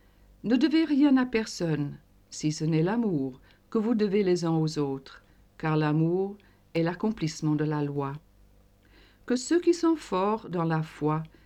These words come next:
accueillent avec bonté les faibles, sans esprit de contestation ni de jugement, en se souvenant que nous tous,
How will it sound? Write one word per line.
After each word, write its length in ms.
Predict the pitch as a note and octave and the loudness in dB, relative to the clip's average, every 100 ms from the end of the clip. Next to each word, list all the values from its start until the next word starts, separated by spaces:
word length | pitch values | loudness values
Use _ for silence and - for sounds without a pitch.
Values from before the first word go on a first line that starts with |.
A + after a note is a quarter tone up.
| _ - | _ -4
accueillent 560 | D4 - B3+ A#3+ A#3 | -2 0 2 2 0
avec 260 | A3 A3 G3+ | -2 -2 -2
bonté 520 | E3+ D#3 D#3 - D#3 | 0 0 -2 -2 0
les 100 | D#3+ | -2
faibles, 520 | F#3 - D3+ C3 C3 C#3+ - _ _ | -4 -4 -4 -4 -8 -12 -20 _ _
sans 340 | - E3+ F3 | -6 -2 0
esprit 440 | F3 E3+ - - G#3 | -2 -4 -6 -2 -2
de 80 | G#3 | -2
contestation 960 | G#3 G#3+ A3 - A#3 A3 - A#3 A#3+ A3+ | -4 -2 -2 -2 -6 -4 -4 -4 -4 -4
ni 160 | G3 A3+ | -4 -2
de 100 | G3+ | -2
jugement, 540 | D#3+ D#3 D#3 D3 C#3 - _ - - - - - | -2 -4 -2 -4 -4 -12 _ -20 -20 -20 -20 -4
en 120 | A#3+ | -2
se 160 | B3+ C#4+ | -2 -4
souvenant 500 | - C#4+ B3+ C4 C4 | 0 4 4 4 2
que 140 | C#4+ | 0
nous 220 | C4+ D#4+ | 2 2
tous, 640 | - E3+ C3 B2+ - - | 0 -2 -2 -4 -10 -14